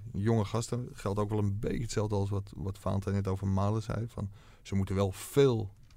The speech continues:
doelgerichter worden, veel meer scoren. Maar het, ja, A Z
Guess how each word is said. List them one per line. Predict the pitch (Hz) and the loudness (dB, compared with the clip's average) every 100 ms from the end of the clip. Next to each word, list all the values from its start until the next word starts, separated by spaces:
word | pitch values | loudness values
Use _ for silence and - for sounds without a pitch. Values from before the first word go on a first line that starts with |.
| - | -8
doelgerichter | 98 107 104 101 101 107 | -2 -2 -2 -4 -2 -2
worden, | 101 101 | -2 -2
veel | - 120 | 0 4
meer | 117 101 | 4 2
scoren. | - 113 104 107 - - - - - - - | 0 -2 0 -4 -8 -20 -20 -20 -20 -20 -10
Maar | 90 87 90 | -6 -2 -2
het, | 87 - - - - - | -2 -8 -20 -20 -20 -12
ja, | - 98 - | -6 -6 -2
A | 98 | -2
Z | 101 | 0